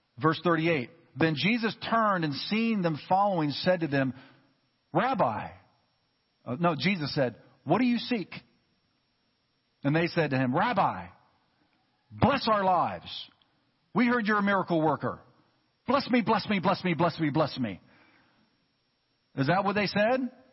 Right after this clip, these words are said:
No. They said, "Jesus, where are you staying?" That's a great question. "Where are you staying, Jesus? Where are you going, Jesus?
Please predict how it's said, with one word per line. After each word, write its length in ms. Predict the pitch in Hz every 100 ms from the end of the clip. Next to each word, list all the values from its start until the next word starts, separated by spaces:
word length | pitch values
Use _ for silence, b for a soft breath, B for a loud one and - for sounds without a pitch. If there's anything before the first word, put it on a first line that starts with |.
| _ _ b b b b b -
No. 360 | 165 127 113 117
They 120 | 156
said, 240 | 156 170 127
"Jesus, 460 | 185 214 135 123 - - _ b b b b
where 420 | 123 170 214 240
are 220 | 196 190
you 300 | 175 165 180
staying?" 600 | - - - 151 143 120
That's 200 | 127 139
a 80 | 110
great 360 | 110 131 135 127
question. 580 | - 120 - - 98 90 _ _ _ _ b b b
"Where 200 | 170 196
are 140 | 160
you 400 | 147 127 160 226
staying, 400 | - - 156 139
Jesus? 400 | 113 131 123 147 - B
Where 280 | 139 170 175
are 140 | 143 131
you 380 | 117 185 269
going, 380 | 185 156 135 123
Jesus? 360 | 117 131 147